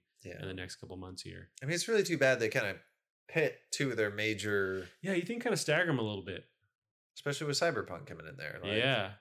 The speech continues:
Speaker 2: and it's gonna eat everybody's lunch.
Speaker 1: And if, but if by some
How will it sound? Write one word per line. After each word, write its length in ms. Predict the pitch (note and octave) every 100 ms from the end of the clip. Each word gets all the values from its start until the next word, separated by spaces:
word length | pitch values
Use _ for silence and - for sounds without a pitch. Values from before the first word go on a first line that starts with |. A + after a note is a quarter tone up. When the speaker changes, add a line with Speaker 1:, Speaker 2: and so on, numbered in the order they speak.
| -
Speaker 2:
and 100 | G2+
it's 100 | -
gonna 140 | A2+
eat 160 | A2 -
everybody's 420 | A#2+ C#3+ A2 G2
lunch. 380 | F#2 F2 - - _ _ _ _
Speaker 1:
And 200 | G#2 A2
if, 340 | G#2+ G2+ - - _
but 260 | B2 D#3 B2
if 140 | A#2+
by 220 | A2 G#2+ G#2
some 500 | - C3 G#2+ F#2+